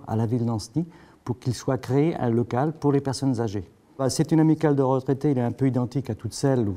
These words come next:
tous les clubs qui existent. Et nous proposons un certain nombre de choses tout à fait classiques qui sont, euh, les jeux de société, belote, tarot, Scrabble, les sorties, euh, randonnées pédestres, et cetera, les voyages.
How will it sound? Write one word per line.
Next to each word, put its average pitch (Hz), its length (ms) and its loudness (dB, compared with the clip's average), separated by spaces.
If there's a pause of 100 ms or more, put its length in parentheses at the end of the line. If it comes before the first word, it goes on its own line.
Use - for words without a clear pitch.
tous - 140 -10
les 110 80 0
clubs 135 320 -2
qui 104 160 -2
existent. 117 680 -4 (840)
Et 135 120 10
nous 135 140 8
proposons 120 420 2
un 135 60 2
certain 117 260 -2
nombre 107 180 2
de 98 100 2
choses 135 280 0
tout - 180 -8
à 107 40 2
fait 107 180 -4
classiques 127 460 -4
qui 104 100 -10
sont, 107 360 -4
euh, 87 60 -6 (680)
les 127 180 8
jeux 117 140 2
de 113 60 -4
société, 120 640 2
belote, 113 760 2
tarot, 123 720 0
Scrabble, 117 960 -2 (360)
les 117 180 6
sorties, 147 880 -2
euh, 120 160 0
randonnées 107 460 0
pédestres, 127 540 0
et - 40 -16
cetera, 110 460 -2
les 127 160 6
voyages. 117 680 0